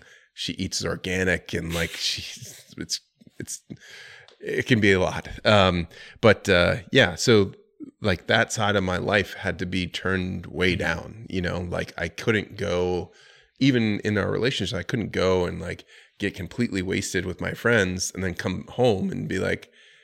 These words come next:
Speaker 1: you know,
Speaker 2: Mm-hmm.
Speaker 1: still be, she'd still be okay with that. Like,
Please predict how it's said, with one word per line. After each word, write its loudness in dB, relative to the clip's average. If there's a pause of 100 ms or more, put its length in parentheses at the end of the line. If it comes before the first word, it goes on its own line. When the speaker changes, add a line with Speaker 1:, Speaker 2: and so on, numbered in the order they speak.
(400)
Speaker 1:
you -8
know, -4
Speaker 2:
Mm-hmm. -10
Speaker 1:
still 4
be, 2
she'd -2
still 2
be 4
okay 2
with -2
that. -10
Like, -10